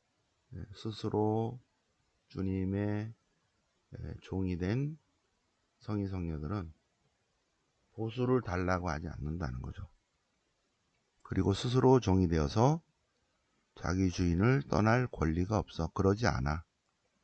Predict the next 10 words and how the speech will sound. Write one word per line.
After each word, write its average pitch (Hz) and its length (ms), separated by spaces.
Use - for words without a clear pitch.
예. 69 180
일꾼은, 113 720
어, 78 280
일 107 280
시킨 110 280
사람이 95 480
죽일 117 360
권한은 98 540
없죠, 71 280
그죠? 98 280